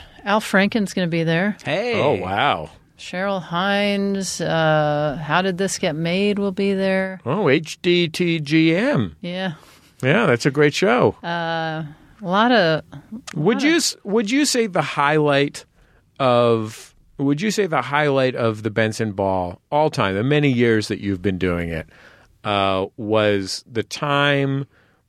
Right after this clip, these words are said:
Speaker 3: that I asked Ian MacKaye of Fugazi,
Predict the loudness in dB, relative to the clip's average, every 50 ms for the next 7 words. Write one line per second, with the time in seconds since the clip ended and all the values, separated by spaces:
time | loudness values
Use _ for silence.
0 | _ -6 -4 -4 -2 -2 0 0 2 2 2 2 0 -2 -4 -8 -12 -8 -4 -2
1 | 0 0 0 0 -2 -2 -4 -4 -2 0 2 2 2 2 2 0 -2 -2 -4 -4
2 | -4 -2 0 0 2 2 2 0 0 0 0 0 0 -2 -4